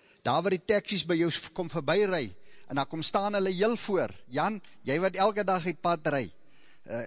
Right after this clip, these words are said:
ek meen ons ry maar almal, hoe dit gegaan? Eh, daar waar jy met iemand anders in gesprek was, was daar op 'n stadium waar jy gevoel het, "Ai, kon ek nie maar net 'n bietjie styshoft op my tong gegooi het nie"?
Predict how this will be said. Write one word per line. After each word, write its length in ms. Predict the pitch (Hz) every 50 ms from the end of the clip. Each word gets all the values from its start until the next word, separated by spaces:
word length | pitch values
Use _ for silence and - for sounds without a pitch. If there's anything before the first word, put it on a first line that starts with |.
| - - 143
ek 80 | 135 - 156
meen 140 | 170 165 156
ons 140 | 156 135
ry 220 | 143 131 147 160 165
maar 240 | 156 156 147 - 160
almal, 240 | 156 143 123 107 - - - - - - -
hoe 120 | 127 143 160
dit 160 | 202 196 - -
gegaan? 460 | - 147 107 - 156 123 101 87 - - - - - - - - - - -
Eh, 220 | - 131 131 131 131 - - - - - - - - - - _ _ _ _ _ _ _ _ -
daar 300 | 113 131 131 143 175 190
waar 240 | 202 196 196 185 156
jy 300 | 151 175 170 175 170 - - -
met 220 | - 151 156 147 -
iemand 300 | 175 175 175 175 165 -
anders 340 | 170 180 185 185 170 - 180
in 80 | 156
gesprek 540 | - - 143 - - - 175 175 170 151 147
was, 240 | 131 113 104 - - - - - - - - - 107
was 240 | 123 139 202 220 214
daar 240 | 240 214 220 214 202
op 140 | 185 - 196
'n 40 |
stadium 540 | - - - 214 196 196 190 190 185 185 180
waar 100 | 165 156
jy 120 | 151 151 143
gevoel 320 | - 160 - - 185 170
het, 180 | 165 156 - -
"Ai, 160 | 165 175 165
kon 240 | - - 170 170 170
ek 100 | 156 -
nie 80 | 202
maar 120 | 185 175 160
net 220 | 160 160 147 170
'n 60 | 156
bietjie 220 | 143 147 143 151 -
styshoft 560 | - - 160 156 139 - 160 139 - - -
op 160 | 123 - -
my 140 | 131 117 -
tong 380 | - - 160 151 135 131 127
gegooi 400 | - - 127 110 98 - 131 120
het 180 | 113 104 - -
nie"? 140 | 107 87